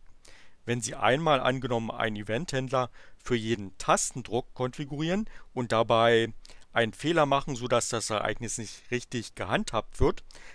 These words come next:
kann es sein, dass das Programm bei jedem Tastendruck nicht mehr reagiert und Sie LibreOffice beenden müssen. Verwenden Sie Extras Anpassen, um den Dialog Anpassen zu öffnen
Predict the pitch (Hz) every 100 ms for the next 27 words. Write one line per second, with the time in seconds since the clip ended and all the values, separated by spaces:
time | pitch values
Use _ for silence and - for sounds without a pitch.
0 | - - 135 143 - 123 117 127 123 120
1 | 127 - - 113 - 107 107 98 98 120
2 | 156 151 - - 131 - 120 104 101 -
3 | - - - 123 139 - 127 113 107 104
4 | 120 196 - - - - - - 143 -
5 | 143 143 143 117 120 135 - 117 - 110
6 | 127 110 92 - 85 - - - - -
7 | - - - 123 120 123 117 113 139 147
8 | - - 180 - - 131 160 - 156 -
9 | 151 135 127 127 117 120 117 - - 110
10 | - 110 - - 131 123 - 214